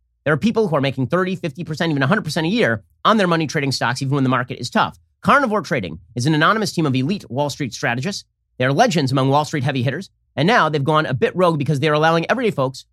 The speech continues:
like you, like me, to see and mirror their amazing trades. If that sounds pretty amazing, that's because Carnivore is going to let you see the trades they are making right now for free, like, full transparency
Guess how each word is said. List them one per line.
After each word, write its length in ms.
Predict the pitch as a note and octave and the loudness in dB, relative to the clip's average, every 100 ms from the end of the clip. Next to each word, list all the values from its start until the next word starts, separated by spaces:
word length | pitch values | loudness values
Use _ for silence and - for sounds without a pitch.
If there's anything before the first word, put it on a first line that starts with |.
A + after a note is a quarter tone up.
| - | -8
like 220 | C3 B2 | -6 -2
you, 320 | D#3 F#3 B3 B3 | 0 0 -4 -8
like 180 | F2+ A#2+ | -6 -2
me, 260 | F3+ F#3 _ | -2 -2 _
to 80 | - | -6
see 240 | C3+ A3+ G3 | -2 0 0
and 180 | D3+ | 2
mirror 360 | F3+ G3+ B2 D3 _ _ | 4 4 2 -2 _ _
their 100 | D3 | 2
amazing 300 | D3+ D3+ D#3+ | 4 4 2
trades. 400 | D3+ G3+ F#2+ - _ _ - | 2 0 -2 -10 _ _ -6
If 80 | |
that 180 | B2 A3+ | 0 0
sounds 360 | G#3 F#3+ F#3+ - _ _ - | 2 0 0 -8 _ _ -2
pretty 180 | G3 D#3 | 2 2
amazing, 300 | E3+ F3+ C3 | 2 0 -2
that's 120 | C3+ | -4
because 200 | D3+ C#3+ | -4 -2
Carnivore 360 | E3+ G3+ D3+ C3+ | 2 2 2 -2
is 100 | B2+ | 0
going 160 | D3 | 0
to 80 | C3+ | 2
let 220 | C#3+ - | 0 0
you 160 | F3+ G#3+ | 0 -2
see 140 | F#3+ | -2
the 100 | D3+ | -4
trades 240 | A#2+ D#3 B2+ | -2 -2 0
they 100 | C#3 | 0
are 80 | C#3 | 2
making 260 | D#3 C#3 | 0 -2
right 240 | G#2+ C#3+ B2+ | -2 -2 0
now 140 | C#3+ | -2
for 120 | A#2+ | -2
free, 300 | C3+ D#3+ D#2 | -4 -4 -4
like, 160 | C#2+ - | -10 -6
full 160 | E3 | -4
transparency 720 | E3 E3+ D#3+ F#3 D#3+ C#3+ A#2+ | -2 -2 -2 0 0 -2 -6